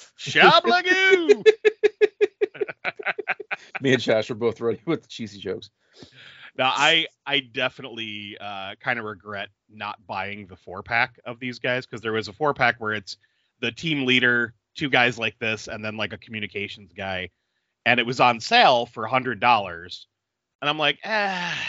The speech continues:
Speaker 1: I don't know if I wanna drop a hundred bucks on figures I haven't, you know, seen the construction on."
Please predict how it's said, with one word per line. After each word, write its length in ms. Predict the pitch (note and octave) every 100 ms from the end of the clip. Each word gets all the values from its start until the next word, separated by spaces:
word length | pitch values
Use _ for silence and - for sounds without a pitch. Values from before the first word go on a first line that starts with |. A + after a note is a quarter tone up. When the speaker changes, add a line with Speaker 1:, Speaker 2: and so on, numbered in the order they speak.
| -
Speaker 1:
I 60 | D#3+
don't 100 | D#3+
know 80 | A#2+
if 100 | A2+
I 60 |
wanna 180 | A2 G#2+
drop 280 | F#2+ G#2+ G2+
a 40 |
hundred 300 | F#2+ A2 G#2+
bucks 300 | F#2+ G#2+ -
on 140 | G#2 F#2+
figures 300 | A2+ G#2 G#2
I 120 | G2+
haven't, 440 | A2 G#2+ G2+ G2 _ -
you 100 | G2+
know, 120 | F#2+
seen 340 | - C3 A#2
the 80 | A2
construction 600 | A#2 G#2+ A#2+ A2+ - G2+
on." 320 | G2 F#2 F#2